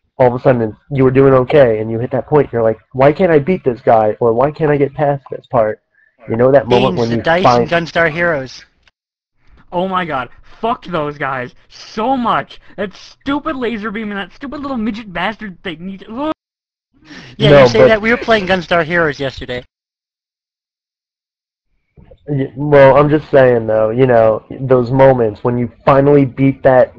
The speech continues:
Speaker 1: that part, that enemy, and it's enough to make you, like, touch down your controller and then flip off the screen as hard as you can and be like, "Yeah, now what?"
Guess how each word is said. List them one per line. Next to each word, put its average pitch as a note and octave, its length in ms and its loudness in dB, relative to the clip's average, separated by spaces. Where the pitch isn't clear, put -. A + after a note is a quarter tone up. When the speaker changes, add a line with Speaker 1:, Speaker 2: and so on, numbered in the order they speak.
Speaker 1:
that B2+ 220 -2
part, A#2+ 420 0
that A#2 280 -2
enemy, A2+ 440 -2
and C3+ 120 2
it's B2 160 0
enough A#2+ 420 2
to E3 80 -2
make B2+ 240 2
you, B2 240 -2
like, B2 220 0
touch - 380 0
down C3+ 180 4
your B2+ 140 -2
controller B2+ 680 2
and C3 120 2
then B2 260 0
flip B2+ 280 2
off B2 180 4
the B2+ 100 -4
screen B2 320 -2
as A2+ 120 -4
hard A#2+ 260 2
as A#2+ 80 -2
you B2 100 -2
can B2 220 0
and C3 80 -2
be B2+ 80 2
like, B2 160 4
"Yeah, A#3+ 340 6
now B3 440 6
what?" D#3 500 4